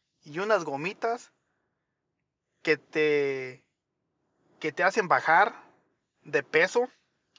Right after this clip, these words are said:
Y están riquísimas, riquísimas, se las recomiendo, el compa ese.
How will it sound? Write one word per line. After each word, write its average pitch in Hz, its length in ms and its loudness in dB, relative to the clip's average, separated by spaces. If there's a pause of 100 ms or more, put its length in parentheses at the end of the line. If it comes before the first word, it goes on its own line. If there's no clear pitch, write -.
(160)
Y 143 180 -8
están 185 360 0
riquísimas, 190 960 -10
riquísimas, 226 560 -4
se 196 80 0
las 143 140 -6
recomiendo, 185 600 0
el 143 140 -6
compa 185 460 0
ese. 147 360 -6